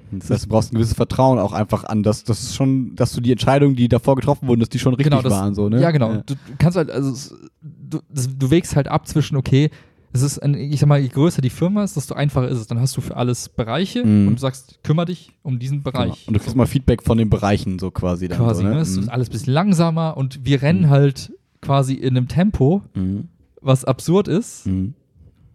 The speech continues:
Speaker 2: Und gleichzeitig haben wir jetzt so wenig Leute, die mitrennen, dass du gar nicht sagen kannst,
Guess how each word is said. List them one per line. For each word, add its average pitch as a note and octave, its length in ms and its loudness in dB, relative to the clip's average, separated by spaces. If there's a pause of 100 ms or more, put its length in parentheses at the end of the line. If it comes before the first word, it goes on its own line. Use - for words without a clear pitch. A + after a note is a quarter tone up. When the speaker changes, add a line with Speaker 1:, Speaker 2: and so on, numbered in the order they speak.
(360)
Speaker 2:
Und C#3 180 -4
gleichzeitig E3 460 0
haben D#3 120 2
wir C#3+ 60 4
jetzt B2+ 100 -4
so F#3 160 2
wenig E3 260 -2
Leute, D3 300 -2
die B2+ 400 -8
mitrennen, C#3+ 640 0
dass C3 140 -4
du C#3+ 100 -6
gar C#3 140 2
nicht C3+ 100 2
sagen F#3 240 -2
kannst, C3+ 320 -2